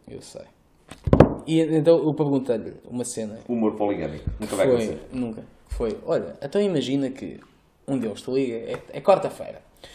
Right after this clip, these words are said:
Speaker 1: Um deles liga-te a dizer assim: 'Olha, na sexta-feira vamos ao teatro.'" E depois o outro liga-te e diz, "Olha, sexta-feira vamos ao cinema." O que é que tu fazes? A resposta dela foi a melhor. Ela olha para mim, pá, com uma segurança e diz-me,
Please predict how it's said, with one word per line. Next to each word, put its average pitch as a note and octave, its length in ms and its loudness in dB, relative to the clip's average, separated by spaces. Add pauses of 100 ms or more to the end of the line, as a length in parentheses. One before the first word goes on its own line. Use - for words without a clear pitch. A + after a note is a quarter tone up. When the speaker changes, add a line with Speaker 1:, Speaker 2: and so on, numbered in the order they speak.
(440)
Speaker 1:
Um F#3+ 120 4
deles B2+ 180 4
liga-te D#3 260 2
a D3 40 6
dizer C#3 120 2
assim: C3+ 140 2
'Olha, G#3+ 160 4
na G#3+ 60 0
sexta-feira G3 400 2
vamos F#3+ 240 0
ao F#3 80 8
teatro.'" - 300 0 (1600)
E F3+ 100 0
depois E3 260 6
o - 20 -2
outro D#3 220 4
liga-te F3+ 220 2
e E3+ 80 4
diz, E3 140 -4
"Olha, F#3 140 8
sexta-feira G3 420 4
vamos G#3 180 2
ao F#3+ 60 6
cinema." D#3+ 360 -2 (920)
O D3+ 100 -10
que E3+ 80 4
é - 20 6
que - 80 0
tu - 80 -4
fazes? - 340 -8 (580)
A - 40 -20
resposta C#3 340 0
dela C3+ 160 4
foi B2+ 160 0
a - 20 0
melhor. A2+ 280 -4 (120)
Ela B2 380 -2
olha D3 220 6
para C#3+ 140 0
mim, C3+ 100 0
pá, C3+ 120 -2 (680)
com C#3 100 -2
uma C#3+ 100 4
segurança C3+ 760 0
e C3 80 -2
diz-me, A2 280 -6